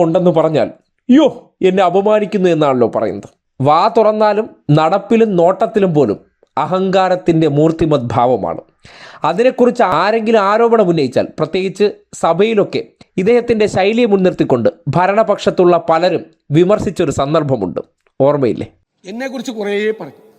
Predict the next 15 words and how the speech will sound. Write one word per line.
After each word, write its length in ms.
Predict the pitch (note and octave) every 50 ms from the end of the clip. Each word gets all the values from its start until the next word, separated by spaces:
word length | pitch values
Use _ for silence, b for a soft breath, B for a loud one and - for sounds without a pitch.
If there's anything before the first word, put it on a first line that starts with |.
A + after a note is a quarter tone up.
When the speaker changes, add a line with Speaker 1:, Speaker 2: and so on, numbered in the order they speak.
| _ _ _ _ _ _ _ _ _ _ _ _ _ _ _ _ _ _ _ _ _ _ _ _ _ _ _ _ _ -
Speaker 2:
ഞാൻ 140 | D#3 F3 G3 G3
അഹങ്കാരിയാണ്, 680 | F#3+ E3 D#3 D3+ D#3+ E3+ E3+ E3 D#3+ D#3 C#3+ C3 B2+ C3+ - - - _ _ _ _ _ _ _ _ _ _ _ _ _ _ _ -
ധിക്കാരിയാണ്, 680 | C3 C#3+ C#3 - - F3 F#3 F#3+ G3+ F3+ D3+ C3+ C3+ C#3+ - - - _ _ _ _ _ _ _ _ _ _ _ _ _ _ _ _
സീനിയേഴ്സിനെ 500 | - E3 F3 G3 G#3+ G#3+ G#3+ G#3 G3+ F#3 F3 D3+
ബഹുമാനിക്കാത്ത 600 | D3 C#3 D3+ E3+ F3+ F#3+ G3+ F3 G3 F#3+ F#3 F#3+ E3 D3+
ആളാണ്, 280 | D3 C#3+ C#3 C3+ C3+ D#3 - _ _ _ _ _ _ _ _ _ _ _ _ _ _ _ _ _ _ _ _ _ _ -
ഏ, 120 | E3+ F#3+ G3+ G#3+ - _ _ _ _ _ _ B2
ഭയങ്കര 420 | C#3 E3 G3 A#3 C4+ C4+ C4+ B3
കുഴപ്പക്കാരനാണ്. 880 | - - F#3+ F3+ F3 F3+ F3+ E3+ F3 F3+ F3 E3+ E3 D#3 C#3+ C3+ D3 G3 - _ _ _ _ _ _ _ _ _ _ _ _ _ _ _ _ _ _ _ _ _ _ _ -
എൻ്റെ 220 | F3+ F3 F#3+ A#3 G#3+
സുഹൃത്തായ 500 | - - G3+ G#3 G#3+ - A#3+ A3+ A3+ A3 A3 A3 F#3
മന്ത്രി 200 | F3 F#3+ G3+ A3 -
ശിവൻകുട്ടി 400 | - F#3+ G#3 G3+ G#3 A#3+ F#3+ A3
വരെ 140 | A3 G#3+ G#3 G3+
ഇന്നലെ 180 | F#3+ F#3 F#3